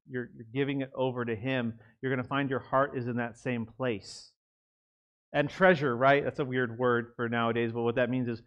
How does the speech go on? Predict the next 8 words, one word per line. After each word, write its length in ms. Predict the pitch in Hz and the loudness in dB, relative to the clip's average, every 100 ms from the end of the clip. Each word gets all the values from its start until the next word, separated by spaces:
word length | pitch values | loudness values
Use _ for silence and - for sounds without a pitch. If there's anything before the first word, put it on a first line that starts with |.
| - - | -18 -10
where, 400 | 135 127 139 139 | -4 2 2 2
where 200 | 151 143 | 0 4
that 340 | 139 131 - | 4 2 -4
money 460 | 139 139 143 156 165 | -6 -2 0 0 0
in 60 | 160 | 0
your 120 | 143 | 2
wallet 380 | 135 143 185 175 | 6 6 4 4
goes, 500 | 180 214 - - | 4 2 -2 -14